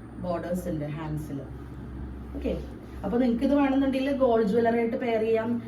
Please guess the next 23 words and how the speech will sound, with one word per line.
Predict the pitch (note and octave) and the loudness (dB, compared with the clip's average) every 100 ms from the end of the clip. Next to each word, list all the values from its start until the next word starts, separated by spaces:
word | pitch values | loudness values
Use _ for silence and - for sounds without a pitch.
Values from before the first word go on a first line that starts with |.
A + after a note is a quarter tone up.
| - | -8
അല്ലെങ്കിൽ | G#3+ A3+ A3+ | -6 -4 -2
ചിലത് | A#3 A3+ G#3+ | 0 0 2
നമുക്ക് | A3+ A3 A#3+ | 2 2 0
എന്താ | A#3+ A#3 | -2 0
പറയാ | A#3 A3 G#3+ G#3+ - - - G3+ | 0 2 2 0 -8 -14 -8 -2
ആന്റിക് | A3 G#3+ A3 | 0 0 0
ജ്വല്ലറി | G#3 A#3+ A#3+ A#3+ | 0 2 2 2
ആയിട്ട് | A#3+ B3+ | 0 -2
പെയർ | A#3 G#3+ | 0 2
ചെയ്യാം. | G#3+ G#3 G#3+ - - - A3 | 2 2 -2 -6 -14 -10 -2
നല്ല | B3+ | 2
ഭംഗിയായിരിക്കും | D4 C#4+ A#3 G#3+ G3+ G#3 | 4 6 4 4 0 2
ഇതായിട്ട് | F#3+ F#3 | 2 2
ഇട്ടാലോ | F#3 F3 D#3+ D3 | 0 -2 0 0
ട്ടോ. | - - - - - - - - - - - - - - - - A3+ | 0 -4 -8 -14 -16 -14 -14 -14 -14 -16 -16 -16 -16 -14 -12 -4 4
ഇനി, | B3+ G4+ - - - - - - - | 4 4 -2 -10 -14 -14 -14 -14 -4
ആ, | F#3 F#3 | 0 2
രണ്ട് | F#3+ G#3+ | 2 2
ഡിസൈൻസും | B3 A#3+ G#3 G3+ G#3 | 2 2 4 2 4
കൂടി | G3+ F#3+ | 4 4
ഉണ്ട്. | F3 | 2
രണ്ടും | G#3+ G#3+ G3+ B3+ | 2 2 2 4
ബ്രിക്ക് | G#3+ F#3+ | 4 2